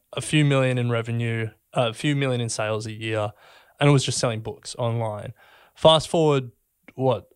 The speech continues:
twenty-five years now? Yeah. And it's a two trillion dollar company, one and a half trillion dollar company that has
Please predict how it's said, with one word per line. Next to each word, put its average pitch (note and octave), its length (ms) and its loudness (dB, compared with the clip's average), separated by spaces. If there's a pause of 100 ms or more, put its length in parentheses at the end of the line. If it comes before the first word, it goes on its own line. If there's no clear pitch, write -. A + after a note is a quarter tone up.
(140)
twenty-five C3 1040 -2
years G3+ 240 -8
now? A3+ 240 -4
Yeah. D3 420 -4 (120)
And C3 480 2
it's - 560 -8
a A#2+ 300 0 (640)
two D3+ 200 2
trillion C3+ 360 2
dollar A#2+ 200 2
company, A#2 320 -2
one A#2+ 160 2
and B2+ 80 0
a A#2+ 60 -2
half A#2 140 0
trillion A2+ 280 -4
dollar G#2 160 -2
company A2 600 -8 (420)
that A2 140 -2
has A2 600 -2